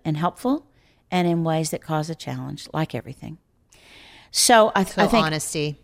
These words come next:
Speaker 1: honesty is just essential.
Speaker 2: And starting with
Speaker 1: Being honest with myself.
Speaker 2: Mm.
Speaker 1: Secondly, I think it's difficult to build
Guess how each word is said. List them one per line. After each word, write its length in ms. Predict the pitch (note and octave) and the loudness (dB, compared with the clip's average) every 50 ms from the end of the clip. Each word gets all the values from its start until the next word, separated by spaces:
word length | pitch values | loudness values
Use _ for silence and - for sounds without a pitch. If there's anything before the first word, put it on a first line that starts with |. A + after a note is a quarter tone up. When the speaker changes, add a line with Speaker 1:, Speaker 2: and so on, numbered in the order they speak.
| - - | -2 0
Speaker 1:
honesty 540 | G#3+ A3+ A#3+ B3 B3 - - - A3 G#3+ | 4 6 6 6 6 4 2 2 4 4
is 160 | G3 F3+ E3 - | 4 2 2 0
just 300 | - F#3 E3+ - - F3+ | 0 0 0 0 -2 -2
essential. 640 | D#3+ - - - - A#2+ A#2+ - - - - - _ _ _ _ _ _ _ _ _ _ | -2 0 0 0 0 -2 -4 -6 -8 -14 -14 -14 _ _ _ _ _ _ _ _ _ _
Speaker 2:
And 140 | - G3 F3+ - | -4 -2 0 0
starting 460 | - - F#3+ F3+ F3 F3 E3+ E3 D#3+ | 0 2 2 2 2 2 2 0 0
with 260 | D#3 D3+ D3 - - - D3+ - _ _ - | -2 -2 -4 -8 -16 -18 -20 -20 _ _ 0
Speaker 1:
Being 200 | F3 F#3 E3+ E3+ | 2 2 4 4
honest 300 | E3 D#3+ D#3 D#3 - - | 4 2 2 2 0 -2
with 120 | D#3+ - | -4 -2
myself. 460 | - C3+ C3+ C#3+ - - - - C#3+ F#3 | -2 0 0 0 -2 -6 -8 -8 -6 -4
Speaker 2:
Mm. 520 | F3+ F3 F3 E3+ E3+ E3 D#3 D3+ D3 C#3+ - - _ _ _ _ _ _ _ _ _ _ | -2 0 0 0 -2 -2 -4 -4 -8 -10 -14 -18 _ _ _ _ _ _ _ _ _ _
Speaker 1:
Secondly, 1000 | - - - - - D4+ D4+ D4+ D4+ C#4+ - - F3+ F#3+ F#3 F3+ F3 F3+ - - _ _ _ _ _ _ _ - | -10 -6 -4 0 2 4 4 4 2 0 0 0 0 0 2 0 0 -2 -6 -10 _ _ _ _ _ _ _ -4
I 160 | - G#3 G#3+ F#3+ | 0 0 0 0
think 680 | - - - C4 B3 A#3+ A3+ B3+ - - - - - _ _ _ _ _ _ - | -2 -2 -2 0 0 0 -2 -4 -8 -12 -20 -20 -20 _ _ _ _ _ _ -2
it's 260 | - G3+ - - F3 F3 | -2 -2 -2 -2 -6 -4
difficult 840 | F3 G#3 A#3+ A#3+ B3 C4 - - - A#3+ A#3 A3+ - - - - - _ _ - | 0 0 0 0 0 -2 -8 -2 0 0 2 0 0 -4 -8 -18 -20 _ _ -6
to 120 | - G#3 | -4 -4
build 480 | F#3+ F3+ G3 G3 G3 F#3+ F#3+ F#3 F#3 | -2 0 2 2 4 4 2 0 -2